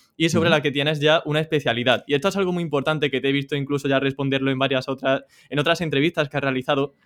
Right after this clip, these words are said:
Speaker 1: es que es importante ser el mejor en algo. Y entonces, eh, creo que también es un mensaje bastante importante para la gente que quiera empezar a emprender, a crear contenido, hablar de algo en lo que sea realmente, eh, que, que pueda influir de forma positiva porque ha tenido experiencia y puede hablar, como tú has hecho en este libro,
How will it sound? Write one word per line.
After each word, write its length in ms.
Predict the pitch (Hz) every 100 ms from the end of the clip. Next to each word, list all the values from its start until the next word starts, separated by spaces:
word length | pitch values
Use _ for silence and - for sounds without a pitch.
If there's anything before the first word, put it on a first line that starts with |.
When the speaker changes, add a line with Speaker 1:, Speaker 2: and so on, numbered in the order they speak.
| _ -
Speaker 1:
es 100 | 147
que 80 | 196
es 80 | 196
importante 460 | 175 165 160 175
ser 140 | 170 160
el 100 | 160
mejor 280 | 143 156 139
en 100 | 135
algo. 360 | 135 113 110 -
Y 100 | 135
entonces, 500 | 131 143 147 165 165 _ _ -
eh, 160 | 139
creo 120 | 147
que 60 | 170
también 240 | 180 175
es 80 | 170
un 60 | 175
mensaje 360 | 156 160 165 160
bastante 300 | 143 151 156
importante 500 | 143 131 - 151 156
para 180 | 123
la 100 | 117
gente 260 | 117 135 147
que 140 | 135
quiera 160 | 131 139
empezar 320 | 135 131 143
a 80 | 135
emprender, 500 | 131 123 117 139 147
a 200 | 135 127
crear 220 | 131 139
contenido, 540 | 156 139 139 147 135 - _ -
hablar 260 | 135 135 175
de 80 | 190
algo 160 | 180
en 140 | 196 170
lo 100 | 147
que 140 | 135
sea 340 | 135 156 190 - -
realmente, 540 | 151 175 165 190 214 _ _ -
eh, 760 | 139 131 131 127 127 127 127 131
que, 140 | 135
que 180 | 147 147
pueda 160 | 143 175
influir 340 | 190 175 175
de 100 | 185
forma 220 | 151 165
positiva 400 | 170 165 147 165
porque 320 | 180 143 143 131
ha 120 | 139
tenido 240 | 170 170 190
experiencia 400 | - 147 151 180
y 40 |
puede 180 | 156 156
hablar, 260 | 151 127
como 280 | - 127 123
tú 200 | - 147
has 100 | 143
hecho 160 | 151 160
en 60 |
este 220 | 147 - 135
libro, 320 | 139 190